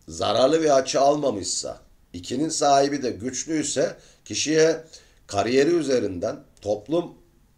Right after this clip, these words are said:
önündeki rolü ve görevi üzerinden ne yapabilir? Para verebilir, kazandırabilir. Onun sahibinin iki olması çünkü bir arta evinin, varlık evinin sahibi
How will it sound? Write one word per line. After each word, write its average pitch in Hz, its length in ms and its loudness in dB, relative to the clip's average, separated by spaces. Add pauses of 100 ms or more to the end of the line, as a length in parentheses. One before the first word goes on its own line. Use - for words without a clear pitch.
önündeki 110 880 -2
rolü 123 600 -2
ve 135 220 4 (120)
görevi 117 400 2
üzerinden 139 540 0
ne 160 40 0
yapabilir? 139 480 0 (160)
Para 143 440 2 (160)
verebilir, 123 640 0
kazandırabilir. 127 920 0 (420)
Onun 135 240 0
sahibinin 120 540 0
iki 120 280 -4
olması 120 500 -2
çünkü 123 340 -8
bir 131 280 0
arta 123 320 0
evinin, 78 380 -6
varlık 104 380 -2
evinin 101 280 -4
sahibi 120 540 0